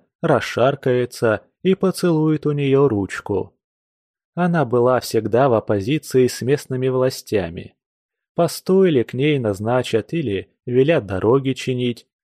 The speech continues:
взыскивают ли подати, она считала всякое подобное распоряжение начальства насилием. Бранилась, ссорилась, отказывалась платить и об общем благе слышать не хотела.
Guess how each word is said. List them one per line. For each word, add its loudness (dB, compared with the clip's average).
взыскивают 2
ли 0
подати, -2
она 0
считала 0
всякое 0
подобное 0
распоряжение 0
начальства 0
насилием. -2
Бранилась, 2
ссорилась, 2
отказывалась 2
платить -2
и 2
об 2
общем 0
благе 2
слышать -2
не -2
хотела. 0